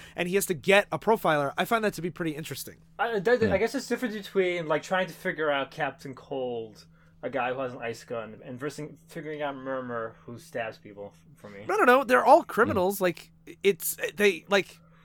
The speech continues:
Speaker 1: every supervillain, I think, has a psychosis on why they do what they do.
Speaker 3: Yeah, I just feel like Murmur's just, like, s-, a, a bit more unhinged. 'Cause Captain Cold's a guy with
Speaker 1: Yeah.
Speaker 3: a nice gun. Murmur, <laughs> so does Mousetrap.
Speaker 1: Yeah, so then, so th-, then we get, like, the, the setup of what Sly was talking about with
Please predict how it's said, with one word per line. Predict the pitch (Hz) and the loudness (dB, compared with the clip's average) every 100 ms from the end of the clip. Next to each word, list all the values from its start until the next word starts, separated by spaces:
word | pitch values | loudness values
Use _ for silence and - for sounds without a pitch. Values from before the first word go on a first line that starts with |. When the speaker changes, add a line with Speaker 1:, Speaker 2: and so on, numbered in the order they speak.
| - | -2
Speaker 1:
every | 190 247 247 | 0 0 -2
supervillain, | 226 233 208 196 | 0 0 4 4
I | 180 | 2
think, | 175 | 0
has | 147 185 175 | 6 6 6
a | |
psychosis | - 160 175 180 160 156 | 0 2 2 0 0 0
on | |
why | 143 | 0
they | 143 135 | 0 -2
do | 135 | -4
what | 120 | -8
they | 104 | -12
do. | 101 95 - - | -16 -18 -18 -4
Speaker 3:
Yeah, | 110 107 98 | 4 6 6
I | 120 | 4
just | 120 131 - | 2 0 6
feel | 156 | 6
like | 123 | 6
Murmur's | 117 110 107 104 104 | 4 4 4 2 0
just, | - - | -4 -2
like, | 101 | -4
s-, | - - | -4 -4
a, | 92 92 | -2 0
a | 101 | -2
bit | 82 101 | -2 -4
more | 95 92 90 | -4 -2 -2
unhinged. | 85 101 - 120 92 - | -2 -2 -2 -6 -6 -6
'Cause | 127 | 4
Captain | 214 208 156 | 6 6 6
Cold's | 151 143 | 4 6
a | |
guy | 117 117 | 6 8
with | |
Speaker 1:
Yeah. | 180 | 6
Speaker 3:
a | |
nice | 107 104 | 4 2
gun. | - 104 101 | 2 2 2
Murmur, | 107 107 104 - | 2 4 2 0
<laughs> | - | -10
so | - - 131 | -6 0 0
does | 143 - | -2 -8
Mousetrap. | - - - - - - | -8 -8 -6 -8 -8 0
Speaker 1:
Yeah, | 214 170 | 2 2
so | - 285 | 2 4
then, | 277 269 254 - | 6 6 4 -2
so | - 233 202 - - - - | 6 8 6 0 -20 -4 0
th-, | - - - | 0 -2 2
then | 277 330 302 | 4 4 0
we | 233 220 | -2 2
get, | 233 202 | 2 2
like, | 196 - | 0 2
the, | 180 - | -2 0
the | 165 | 0
setup | - 180 160 - | 4 6 6 4
of | 156 151 | 2 2
what | 156 - | -2 0
Sly | 170 160 | 2 2
was | 151 | 2
talking | - 147 143 | 0 -4 -4
about | 139 131 113 | -6 -6 -4
with | 143 | -8